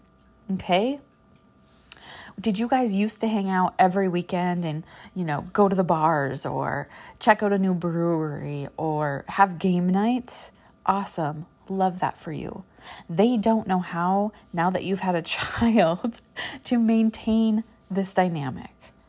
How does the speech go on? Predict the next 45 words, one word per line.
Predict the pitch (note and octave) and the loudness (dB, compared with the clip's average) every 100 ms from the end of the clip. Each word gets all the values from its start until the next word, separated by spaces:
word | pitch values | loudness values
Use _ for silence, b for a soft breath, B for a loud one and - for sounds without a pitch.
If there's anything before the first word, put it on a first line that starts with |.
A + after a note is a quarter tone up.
| B B B | B B B
So | - A3+ | -2 0
it's | G#3+ A3 | 0 -2
a | A3 | -4
learning | G#3 G#3 A3+ B3+ C4+ A#3 | -2 -2 0 2 2 0
curve | - - G3 G3 F#3+ - | -4 -6 -4 -4 -6 -16
for | - - - | -12 -6 -4
everybody. | G#3+ A3 B3+ A3 E3 - - - - B B B B B B | -4 -4 -4 -4 -4 -6 -12 -14 -20 B B B B B B
And | B3 | -2
it | C4+ | 0
doesn't | C#4+ D4+ | 0 0
have | C4 C4+ | -4 -4
to | A#3 | -6
be | A#3 A#3 F#3+ | -4 -4 -4
just | - G#3+ - | 0 0 2
when | G#3+ | -2
you've | G#3 G3+ | -2 -2
had | F#3+ F#3 | -6 -6
kids. | - B3+ - - | -4 -4 -4 -8
It's | - F#3+ | -12 -2
like, | A3+ G3+ G3 B B B B | 0 0 -2 B B B B
oh, | C4 A#3 | 2 4
you | D3+ D#3 A#3 | 2 -2 -4
started | - G#3+ G#3+ G#3 | -4 -4 -2 -2
working | F#3+ G3 G3+ G3+ | -2 -4 -4 -2
a | |
new | G3 G3+ | 0 -2
job | F#3+ G#3 A#3 D3+ C#3+ | -2 -4 0 0 0
and | E3 F3 | -4 -2
you | G#3 | 0
work | F#3+ F#3 | 0 0
at | F#3+ - | -4 -6
opposite | E3 F#3 F#3+ - | -8 -6 -8 -6
shift | - C4 C4+ - | -2 0 -2 -8
from | - - D#3+ C#3 | -6 -4 -2 -4
me. | - A#2 - B B B | -6 -8 -10 B B B
So | - F#3 F3 F#3 F#3 B B | 0 2 2 0 -4 B B
we | - F3 | -2 4
don't | A3 B3+ | 6 6
get | B3+ A3+ | 2 -6
to | |
hang | A3 A3+ | -4 0
out | C4 A#3 - | 2 0 0
as | E3 E3 | -4 -4
much | D3+ C#3+ | -6 -6
as | C#3+ | -10